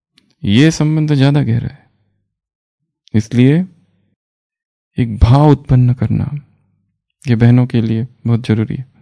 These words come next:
कि मैं कौन हूं? मां हूं। और इसीलिए हर पुरुष ये अनुभव करता है कि उसकी पत्नी कभी ना कभी माँ का रूप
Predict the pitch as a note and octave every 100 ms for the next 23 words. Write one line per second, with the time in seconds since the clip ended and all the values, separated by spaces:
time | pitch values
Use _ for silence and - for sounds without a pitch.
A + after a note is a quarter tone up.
0 | _ _ _ - A2 A2+ A#2+ C3 C3+ D3+
1 | G3+ - _ - _ _ - G#2 A2 A#2
2 | A#2+ B2+ C#3+ _ _ _ _ _ _ _
3 | _ _ _ _ _ - - A#2 B2+ -
4 | D3 B2+ A#2 D3 _ _ _ _ _ _
5 | _ _ _ _ _ _ _ _ _ _
6 | _ _ - C3+ D#3+ D3+ E3 - D3+ C3+
7 | C#3 D3 - A#2+ C3+ A#2 B2 A#2+ B2 C3
8 | - C3 - D3 D3+ C3+ C3 C3+ C3+ C3+
9 | B2+ A#2 C3 B2+ A#2+ A#2 - - -